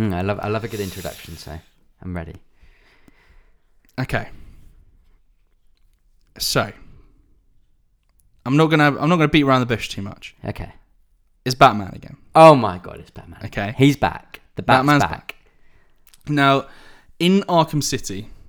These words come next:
Speaker 1: Yeah.
Speaker 2: you have, um, there's a number of big boss battles, and I talk, uh, I, I recently got to the point where I was sort of, I'm about halfway through the game, and
Speaker 1: Mm.
Speaker 2: there's something, there's a part when you actually, you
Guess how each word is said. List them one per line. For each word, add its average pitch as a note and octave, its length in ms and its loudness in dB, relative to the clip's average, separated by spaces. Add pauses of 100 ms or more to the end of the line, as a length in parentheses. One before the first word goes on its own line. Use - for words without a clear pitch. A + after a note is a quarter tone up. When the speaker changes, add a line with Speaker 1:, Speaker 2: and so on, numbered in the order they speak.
(140)
Speaker 1:
Yeah. G2+ 280 -4 (360)
Speaker 2:
you D3 640 -4
have, D3+ 680 -4
um, A#2 500 -6 (320)
there's C#3 160 -2
a D#3+ 60 0
number D#3+ 340 0
of A2+ 100 -6
big A2 200 -10
boss G#2+ 180 -8
battles, G2+ 480 -10
and A2 80 -8
I A2 40 -8
talk, - 440 -10
uh, - 20 -10
I, A2+ 680 -6
I A2+ 60 -10 (800)
recently C#3+ 400 0
got - 220 -6
to - 60 -10
the A2+ 80 -10
point A2+ 360 0
where A2 240 -2
I G#2 80 -2
was G#2 160 -6
sort - 220 -6
of, - 160 -16 (240)
I'm A#2 80 -10
about B2+ 220 -2
halfway A2 360 -10
through - 160 -18
the G#2 80 -16
game, G#2+ 420 -10
and G#2+ 120 -14 (300)
Speaker 1:
Mm. F#2+ 140 -10
Speaker 2:
there's F#2 140 -4
something, C#3 260 0
there's C3 120 0
a B2+ 60 -10
part - 260 -2
when A#2+ 120 -2
you A#2 120 -2
actually, A#2 280 -8
you G#2+ 440 -10